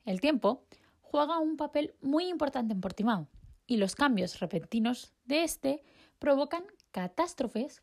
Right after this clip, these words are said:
como el año pasado en Moto dos. Fue la última carrera del día y se acabó tras siete vueltas y un accidente escalofriante donde doce pilotos se fueron al suelo y la moto de Aaron Canet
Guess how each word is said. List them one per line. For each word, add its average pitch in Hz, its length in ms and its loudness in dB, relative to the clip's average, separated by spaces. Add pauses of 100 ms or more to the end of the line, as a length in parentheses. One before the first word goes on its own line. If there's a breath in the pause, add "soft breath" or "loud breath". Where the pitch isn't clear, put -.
(100)
como 190 200 0
el 180 60 0
año 196 180 0
pasado 202 320 -4
en 208 80 0
Moto 180 220 -4
dos. - 300 -12 (1000 soft breath)
Fue 196 160 4
la 220 100 6
última 214 300 2
carrera 185 380 0
del 175 180 0
día 226 240 -10 (360)
y 240 100 -4
se - 120 0
acabó 208 400 -2 (260 soft breath)
tras 214 280 -2 (140)
siete 311 380 0
vueltas 285 560 0
y 294 180 -4
un 302 80 0
accidente 262 540 -2 (140)
escalofriante 233 1120 -4 (340 soft breath)
donde 220 420 -2
doce 311 320 0
pilotos 254 520 -2
se - 160 -4
fueron 196 280 -2
al 185 100 -2
suelo - 340 -6 (520 soft breath)
y 220 80 -2
la 208 120 4
moto 233 400 0
de 190 140 -2
Aaron 180 220 0
Canet 254 400 0